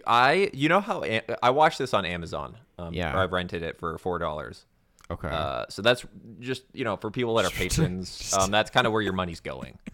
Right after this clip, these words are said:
Speaker 1: It's going straight to
Speaker 2: The
Speaker 1: Amazon so
Speaker 2: Robots
Speaker 1: I can
Speaker 2: Fund.
Speaker 1: watch Robots.
Speaker 2: Yeah, yeah.
Speaker 1: Um, yeah, so on, when you, like,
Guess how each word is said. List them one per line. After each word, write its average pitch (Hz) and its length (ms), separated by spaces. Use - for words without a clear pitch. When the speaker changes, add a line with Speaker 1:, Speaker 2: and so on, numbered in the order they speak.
Speaker 1:
It's - 100
going 110 240
straight 120 280
to - 60
Speaker 2:
The - 100
Speaker 1:
Amazon 98 360
so 87 100
Speaker 2:
Robots 95 180
Speaker 1:
I 87 80
can 107 100
Speaker 2:
Fund. 92 140
Speaker 1:
watch 87 280
Robots. 80 600
Speaker 2:
Yeah, 95 220
yeah. 87 340
Speaker 1:
Um, 87 240
yeah, 101 220
so 110 480
on, 131 380
when 131 140
you, 151 140
like, 151 200